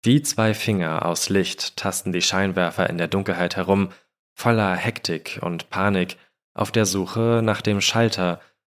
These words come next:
der diesen Albtraum endlich beendet. In dem Auto sitzt ein junger Mann. Er ist noch minderjährig.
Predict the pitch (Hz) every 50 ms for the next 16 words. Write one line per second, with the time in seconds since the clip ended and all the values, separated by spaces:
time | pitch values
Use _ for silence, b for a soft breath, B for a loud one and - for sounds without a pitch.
0 | _ - - 104 104 101 98 98 - 104 101 95 104 101 - - 92 98 - -
1 | - - 95 98 98 98 - - 104 110 110 - 104 101 - - - - 98 101
2 | 92 85 80 - - - - _ _ _ _ _ _ _ _ _ _ _ _ _
3 | _ _ _ _ _ - 117 117 117 117 113 - 101 98 98 - 110 113 117 127
4 | 131 131 113 117 117 107 - - - 107 107 107 104 98 98 104 113 113 101 90
5 | 92 92 90 85 82 - 82 - - - _ _ _ _ - - 110 107 117 -
6 | - 123 117 - - 113 123 131 107 95 82 80 82 80 78 82 - - - _
7 | _